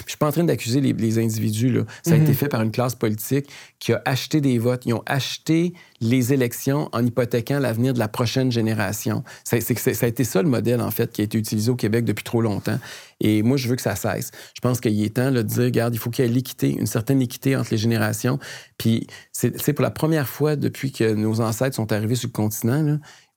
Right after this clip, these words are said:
Speaker 1: on a une génération qui va vivre plus pauvre que celle de ses parents. Puis c'est pas parce qu'il y a eu un cataclysme, c'est pas parce que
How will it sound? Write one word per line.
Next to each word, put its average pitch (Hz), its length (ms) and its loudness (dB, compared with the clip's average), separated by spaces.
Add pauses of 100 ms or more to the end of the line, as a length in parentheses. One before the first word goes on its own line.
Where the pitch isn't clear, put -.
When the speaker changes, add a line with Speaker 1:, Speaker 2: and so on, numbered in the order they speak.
Speaker 1:
on 110 80 4
a 113 40 4
une 110 80 2
génération 120 440 2
qui 139 140 -4
va 110 100 4
vivre 117 220 0
plus - 160 0
pauvre 131 320 0
que - 80 -2
celle 117 240 0
de 113 80 0
ses 110 140 -2
parents. 107 340 -2
Puis - 280 -20
c'est 113 80 2
pas 147 80 4
parce 175 140 2
qu'il 127 140 2
y - 20 2
a 120 40 2
eu - 20 2
un 123 40 0
cataclysme, 123 640 0
c'est - 100 -4
pas 123 140 0
parce 147 200 -2
que 123 200 2